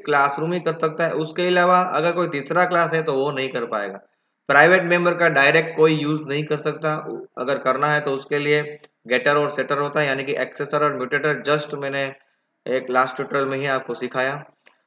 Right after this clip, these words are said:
So I hope you understand the what exactly the inheritance, Inheritance क्या है आपको समझ में आ गया होगा। Very easy, ठीक है। Reusability उसका main feature है। पुराने class की मदद से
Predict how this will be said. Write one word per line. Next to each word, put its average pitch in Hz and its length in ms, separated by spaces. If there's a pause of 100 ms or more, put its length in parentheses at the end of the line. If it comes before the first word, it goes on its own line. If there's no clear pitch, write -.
(160)
So 180 120 (120)
I 170 160
hope 190 300
you 180 140 (160)
understand 165 500
the 170 120
what 156 400
exactly 170 360
the 165 120
inheritance, 127 480
Inheritance 151 460
क्या 139 200
है 147 160
आपको 143 320
समझ 131 260
में 135 140
आ 120 140
गया 135 180
होगा। 139 260 (480)
Very 165 260
easy, 170 300 (540)
ठीक 156 160
है। 156 160 (360)
Reusability 165 640
उसका 151 280
main 135 240
feature 151 320
है। 156 80 (120)
पुराने 160 300
class 143 260
की 143 100
मदद 131 200
से 135 200